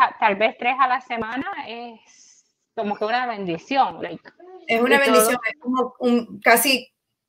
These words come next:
Speaker 2: no me gusta usar esa palabra, pero es casi un milagro, el, el, la diferencia entre trescientos, casi cuatrocientos, eh, convulsiones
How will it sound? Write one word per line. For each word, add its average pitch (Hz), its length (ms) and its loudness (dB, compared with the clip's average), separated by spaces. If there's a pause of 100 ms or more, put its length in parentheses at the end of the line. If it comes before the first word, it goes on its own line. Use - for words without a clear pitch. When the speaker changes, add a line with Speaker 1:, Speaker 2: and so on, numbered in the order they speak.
(100)
Speaker 2:
no 240 160 2
me 277 120 8
gusta 294 180 8
usar 262 200 6
esa 262 180 2
palabra, 226 340 8
pero 220 120 2
es 202 60 -2
casi 214 240 0
un 226 80 2
milagro, 196 420 4
el, 180 200 0
el, 180 240 0
la 190 160 -2
diferencia 202 480 4
entre 190 240 2
trescientos, 220 600 2
casi 208 240 -2
cuatrocientos, 208 880 0
eh, 196 200 4
convulsiones 202 880 0